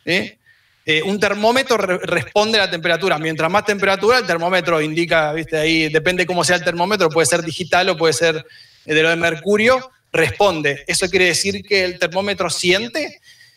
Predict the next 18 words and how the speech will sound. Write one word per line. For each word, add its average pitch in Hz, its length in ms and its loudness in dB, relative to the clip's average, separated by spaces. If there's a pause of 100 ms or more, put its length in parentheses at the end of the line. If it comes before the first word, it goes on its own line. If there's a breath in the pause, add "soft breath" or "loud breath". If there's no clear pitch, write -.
(520 soft breath)
¿Tiene, 226 400 2
tiene 220 260 0
sufrimiento, 220 600 0
goce? 240 440 2
¿Prefiere, 233 580 0
prefiere 226 300 0
estar 233 200 0
caliente 240 520 -2
antes 233 260 -2
que 208 100 -4
frío? 240 320 0
¿Prefiere 220 300 0
el 214 80 2
frío 233 220 0
antes 226 180 -4
que - 80 -6
el 220 140 -8
calor? - 540 0